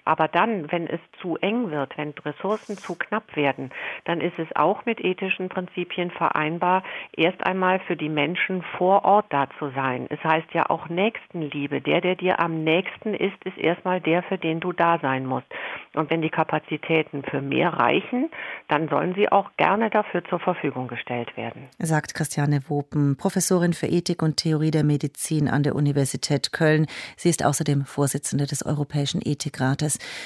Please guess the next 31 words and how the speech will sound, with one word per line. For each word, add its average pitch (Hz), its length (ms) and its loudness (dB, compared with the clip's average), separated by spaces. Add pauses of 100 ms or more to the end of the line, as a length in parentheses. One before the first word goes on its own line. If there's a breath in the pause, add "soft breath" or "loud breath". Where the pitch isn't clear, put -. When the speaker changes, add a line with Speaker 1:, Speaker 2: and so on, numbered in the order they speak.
Speaker 2:
Frau 180 160 2
Wopen, 185 300 4
danke 196 300 4
für 185 100 0
das 175 160 0
Gespräch. 170 420 -2 (600)
Speaker 1:
Gerne. 175 420 2 (680)
Speaker 2:
Und 214 160 2
wir 165 80 4
gehen 156 180 2
an 143 100 4
dieser 139 240 0
Stelle 143 280 -2
ins 143 240 -2
Ausland. 147 560 0 (400 loud breath)
Die 190 60 0
von 220 120 4
der 214 100 6
Corona-Krise 208 840 2
überlasteten 175 680 2
Krankenhäuser 160 840 0
in 151 240 4
New 151 60 4
York 143 300 2
City 151 460 0
bekommen 151 520 0
jetzt 143 280 0
Hilfe 147 460 -2
auf 135 160 -4
dem 147 260 2
Seeweg. 151 800 4